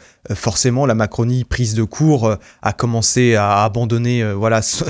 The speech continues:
ses missions, puisqu'elle voyait bien qu'elle était en train de perdre la bataille politique sur le plan démocratique, comme elle avait déjà perdu aux élections. Mais là, ça se traduit véritablement, euh, à l'Assemblée nationale, et on se rend compte que finalement, bah oui,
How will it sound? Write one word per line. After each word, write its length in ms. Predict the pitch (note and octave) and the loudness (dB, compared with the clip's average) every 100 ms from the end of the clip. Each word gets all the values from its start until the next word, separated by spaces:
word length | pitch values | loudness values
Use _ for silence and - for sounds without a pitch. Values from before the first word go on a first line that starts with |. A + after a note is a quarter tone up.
| - | -8
ses 240 | - - A#2+ | -8 -4 -2
missions, 480 | B2 - - F#3 G3 | -2 -2 -2 -2 0
puisqu'elle 300 | A2+ - G#2+ | 0 0 0
voyait 200 | A2+ A2 | 0 0
bien 160 | C3 | -2
qu'elle 200 | B2 G2+ | -2 -4
était 180 | G2 A#2+ | -4 -4
en 80 | A2 | -6
train 180 | - C3 | -4 -2
de 80 | |
perdre 280 | A2+ - D3 | -2 0 0
la 80 | A#2 | 2
bataille 260 | A2+ A2+ G#2+ | 0 0 -2
politique 460 | A2+ G#2+ - B2 | -2 -4 -6 -6
sur 200 | - - | -4 0
le 80 | C3+ | 0
plan 220 | - B2 | 0 -2
démocratique, 580 | A2 G#2 F#2+ G2 - F3 | 0 0 -2 -4 0 0
comme 180 | D3 A#2+ | 0 0
elle 60 | |
avait 160 | A2+ G#2+ | 0 -2
déjà 180 | G#2+ G#2 | -2 -2
perdu 240 | A2+ G#2+ | 0 0
aux 60 | G#2+ | 0
élections. 420 | G2 G2+ - C#3 | 0 -2 -4 -2
Mais 120 | B2+ | 0
là, 160 | C3+ C3 | 2 2
ça 140 | A#2+ | -2
se 120 | - A#2 | -4 -6
traduit 440 | - C#3+ C3 C#3 | -4 -2 0 -2
véritablement, 800 | A#2 B2 A#2+ A#2+ B2 B2 C3 A#2+ - - - - - | 0 0 0 0 0 2 2 -2 -6 -18 -18 -12 0
euh, 220 | A2 F#2+ - | 2 2 0
à 140 | B2+ | 0
l'Assemblée 380 | A#2+ A2 A2+ A2+ | 2 2 0 2
nationale, 520 | G#2+ G2 A#2+ D3+ G3+ | 2 2 2 2 2
et 80 | B2 | 2
on 80 | G#2+ | 0
se 80 | - | -2
rend 100 | A2 | -4
compte 240 | - B2 | -2 -4
que 120 | - | -4
finalement, 500 | G2+ A2+ A#2 B2 B2+ | -4 -2 -2 -2 -4
bah 140 | G2+ G2 | -2 -2
oui, 220 | G2 C3 | -2 -2